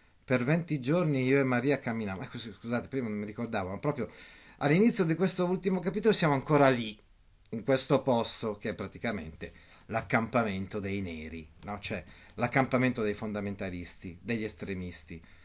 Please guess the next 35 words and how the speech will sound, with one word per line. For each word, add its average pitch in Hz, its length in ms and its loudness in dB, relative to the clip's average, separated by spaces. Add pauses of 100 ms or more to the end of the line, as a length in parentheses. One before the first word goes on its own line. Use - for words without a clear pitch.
(260)
Ma 165 280 8
le 127 160 4
rivelazioni 131 720 4
che 117 100 -4
ha 104 60 2
avuto 95 540 -8 (880)
Amal 113 600 2 (300)
nel 98 180 -8
capitolo 113 460 -4
precedente 104 720 -6 (300)
gli 104 80 -6
hanno 107 100 -4
fatto 107 300 -6
capire 80 640 -12 (720)
che 120 160 -4
non 117 160 -2
è 113 100 -6
quello 92 320 -8
più 90 220 -12
il 78 80 -10
suo 85 220 -8
posto. - 520 -10 (320)
Gli - 40 -10
hanno 107 80 -6
fatto 131 180 -2
capire 127 240 2
che 120 80 -2
ha 107 40 -2
sbagliato 104 400 -2
tutto - 420 -14
quando 104 260 -4
ha 98 40 -2
deciso 95 440 -6
di 90 280 -8 (260)
abbracciare 127 880 4